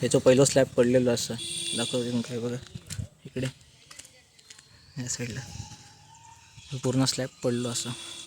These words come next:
पूर्णपणे चेंज झालं पूर्णपणे. जा पूर्ण मंदिर होता ना सगळं पूर्ण तोडून, पूर्ण पाय वगैरे खचून, म्हणजे पाय वगैरे बनवले नाही आणि त्याच्यानंतर मग ह्यो स्लॅब वगैरे उभा केलेला असं. तर जाऊया पहिलं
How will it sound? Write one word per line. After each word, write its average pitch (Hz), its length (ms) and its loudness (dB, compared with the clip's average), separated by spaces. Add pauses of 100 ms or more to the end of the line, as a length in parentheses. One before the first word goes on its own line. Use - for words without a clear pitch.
(640)
पूर्णपणे 135 560 6
चेंज 117 280 4
झालं 110 140 0 (160)
पूर्णपणे. 117 640 2 (640)
जा 127 180 -4 (120)
पूर्ण 131 240 4
मंदिर 127 340 6
होता 123 200 4
ना 120 140 2
सगळं - 720 -14 (120)
पूर्ण 127 300 0
तोडून, 127 240 2 (600)
पूर्ण 117 200 0 (100)
पाय 120 300 4
वगैरे 127 260 4
खचून, 127 320 -2
म्हणजे 123 200 2 (160)
पाय 123 200 2
वगैरे 127 180 4
बनवले 123 380 2
नाही 120 120 2
आणि 117 80 0
त्याच्यानंतर 120 400 0
मग 123 100 2
ह्यो 123 140 2
स्लॅब 117 480 -4
वगैरे 123 180 2
उभा 123 200 2
केलेला 117 320 0
असं. 117 200 -6 (720)
तर 127 60 -2
जाऊया 131 240 8
पहिलं 139 280 4